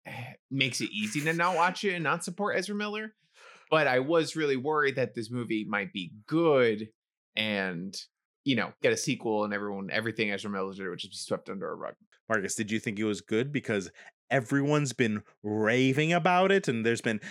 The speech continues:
Speaker 2: backdoor meetings with all these celebrities and phone calls with Tom Cruise and Henry Cavill saying how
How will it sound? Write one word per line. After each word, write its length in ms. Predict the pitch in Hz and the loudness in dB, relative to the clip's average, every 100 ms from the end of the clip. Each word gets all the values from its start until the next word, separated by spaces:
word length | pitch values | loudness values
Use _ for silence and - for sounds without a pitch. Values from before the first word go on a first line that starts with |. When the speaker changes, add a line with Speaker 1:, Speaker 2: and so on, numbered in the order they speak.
| - | -2
Speaker 2:
backdoor 460 | 147 147 - 175 151 | 0 0 2 4 4
meetings 480 | 135 143 165 190 156 | 4 4 4 4 2
with 120 | 135 | 4
all 160 | 151 151 | 4 6
these 200 | 131 - | 4 2
celebrities 840 | 131 110 135 147 156 175 190 156 | 2 4 2 2 2 4 4 2
and 140 | 120 107 | 0 -2
phone 380 | - 143 170 | 0 2 0
calls 500 | 160 208 208 196 190 | 0 4 6 6 4
with 120 | 170 - | 2 -2
Tom 320 | 185 175 165 | 0 0 0
Cruise 460 | - 170 190 196 | -2 0 2 2
and 100 | 160 | 2
Henry 240 | 151 175 151 | 2 2 0
Cavill 500 | - 151 165 208 202 - | 2 2 4 4 2 -4
saying 220 | - 185 156 | 2 2 4
how 260 | 180 180 | 4 4